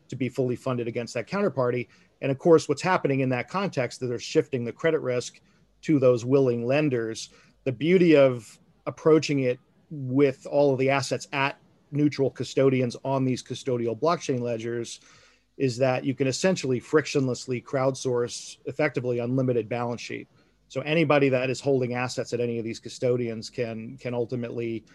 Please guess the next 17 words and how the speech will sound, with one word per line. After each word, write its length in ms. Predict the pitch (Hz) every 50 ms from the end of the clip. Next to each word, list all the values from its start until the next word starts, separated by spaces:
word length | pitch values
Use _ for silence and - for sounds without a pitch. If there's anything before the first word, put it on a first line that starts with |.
| _ _ _ _ _
uh, 280 | - 117 110 117 - - - - - 127 -
come 200 | - - 143 135
in 80 | 123 120
and 120 | 113 104
price 320 | - - 139 123 123 - -
these 240 | - 120 110 - -
risks, 320 | 120 117 110 - - -
price 360 | - - - 127 120 117 -
people 340 | - - 127 120 - 113 117
effectively 540 | 110 - 123 117 113 - 117 104 117 113 110
for, 420 | - - 123 117 113 117 113 107 _ _ - _ _ _ _ _ -
uh, 220 | 113 113 113 113
intraday 560 | - 135 135 127 - 127 120 117 117 113 107
credit 360 | - - 131 117 113 113 113 - -
and, 460 | 117 117 113 110 110 110 110 113 139
and 160 | 127 117 117
margin. 420 | 113 117 120 123 117 117 117 117